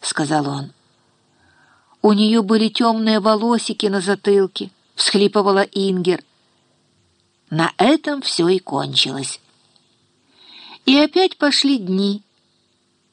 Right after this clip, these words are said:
Ингер не арестовали. Начальство отнеслось к ней милостиво. Ленсман Хейердал допрашивал её, как стал бы допрашивать всякого другого, и только сказал:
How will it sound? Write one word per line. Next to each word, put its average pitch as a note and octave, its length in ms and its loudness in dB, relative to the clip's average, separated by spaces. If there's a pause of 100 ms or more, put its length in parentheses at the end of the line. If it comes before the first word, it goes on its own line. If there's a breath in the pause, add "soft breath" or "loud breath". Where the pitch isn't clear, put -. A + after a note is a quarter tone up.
Ингер D4 420 2
не B3 180 0
арестовали. D3 840 0 (640)
Начальство D4 640 2
отнеслось G3 500 0
к - 60 -12
ней F#3+ 160 2
милостиво. A#3+ 800 0 (580 soft breath)
Ленсман G#3 680 2
Хейердал F3+ 680 0
допрашивал C4+ 720 0
её, A#3 400 2 (380 soft breath)
как C4 200 2
стал F#4 260 4
бы A#3 120 0
допрашивать A3 720 0
всякого F3 480 -2
другого, B3+ 640 2 (420)
и F3+ 100 4
только B3+ 360 0
сказал: D#3 560 -4